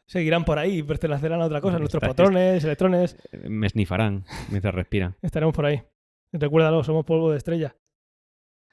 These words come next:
Speaker 1: <laughs> Esta reacción, eh, como hemos dicho, es la que se produce en las estrellas y también la que se logró cuando, eh, se reali-, se hizo la bomba de atomi-, de, de hidrógeno.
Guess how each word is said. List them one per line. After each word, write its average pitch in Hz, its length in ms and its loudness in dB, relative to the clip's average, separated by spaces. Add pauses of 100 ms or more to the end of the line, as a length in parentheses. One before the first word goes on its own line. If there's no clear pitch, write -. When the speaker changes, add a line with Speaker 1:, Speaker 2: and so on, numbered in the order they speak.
(200)
Speaker 1:
<laughs> - 680 -18
Esta 190 260 2
reacción, 202 560 2 (360)
eh, 170 60 -6
como 175 160 4
hemos 180 140 6
dicho, 202 380 2 (240)
es 151 220 0
la 156 140 0
que 151 80 -2
se 165 100 -2
produce 156 540 0
en 135 280 -8
las 135 180 -10
estrellas 202 420 0
y 196 60 2
también 185 300 2
la 190 80 2
que 175 80 -2
se 180 80 -2
logró 170 240 4
cuando, 185 500 2
eh, 151 300 -2
se 143 440 -2
reali-, 156 340 0
se 151 140 -2
hizo 151 120 0
la 165 80 4
bomba 160 240 6
de 143 80 2
atomi-, 143 320 0
de, 143 360 2
de 143 80 0
hidrógeno. 147 320 -2